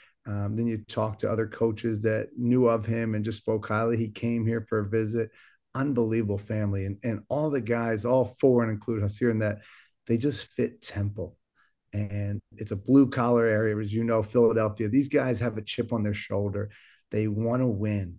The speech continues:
And that's all they kept talking about. They will do whatever it takes for this team to win. Um, you know, Quante, obviously, they went to the N C double A tournament.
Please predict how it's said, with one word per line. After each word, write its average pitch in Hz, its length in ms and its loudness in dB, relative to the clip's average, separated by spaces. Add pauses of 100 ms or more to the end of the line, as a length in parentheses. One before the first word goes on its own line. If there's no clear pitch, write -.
(120)
And 104 120 -4
that's 110 180 -6
all 113 120 0
they 113 100 0
kept 107 220 -4
talking 104 280 -2
about. 98 180 -4
They 113 120 0
will 120 100 2
do 117 160 2
whatever 107 300 2
it 107 100 -6
takes 110 260 -2
for - 120 -8
this 104 160 -4
team 110 260 -6
to 104 100 -2
win. 107 460 -2 (380)
Um, 90 280 -8
you 107 100 -2
know, 101 140 -2
Quante, 110 400 -2
obviously, 110 300 0
they 107 80 2
went 107 220 -2
to 107 100 -4
the 104 140 2
N 104 120 0
C 104 140 -6
double 104 260 -2
A 101 140 -2
tournament. 107 640 -2